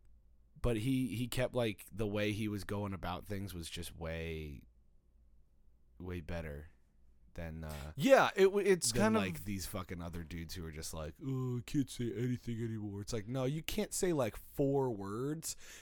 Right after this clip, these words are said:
Speaker 1: You have a million other words to say.
Speaker 2: <laughs>
Speaker 1: If you were a good comedian, you could take those million other words and make them funny.
Speaker 2: Yeah,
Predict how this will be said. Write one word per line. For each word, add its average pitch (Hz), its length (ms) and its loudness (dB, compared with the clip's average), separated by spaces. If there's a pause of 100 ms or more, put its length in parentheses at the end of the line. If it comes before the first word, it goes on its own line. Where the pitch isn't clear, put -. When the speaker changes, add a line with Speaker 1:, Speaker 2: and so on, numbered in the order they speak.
(100)
Speaker 1:
You 139 160 2
have 131 220 2
a 107 80 0
million 104 460 -2
other 90 200 -4
words 80 340 -8
to 110 100 -4
say. 95 400 0
Speaker 2:
<laughs> - 40 -8
Speaker 1:
If - 160 0
you 202 80 4
were 165 100 8
a 123 80 4
good 120 200 0
comedian, 117 520 0
you 120 80 0
could 117 140 -8
take - 220 -2
those 92 200 -4
million 95 420 -4
other 82 180 -6
words 80 320 -8
and 82 100 -6
make 76 200 -10
them 65 220 -8 (220)
funny. - 320 -10 (960)
Speaker 2:
Yeah, 156 460 8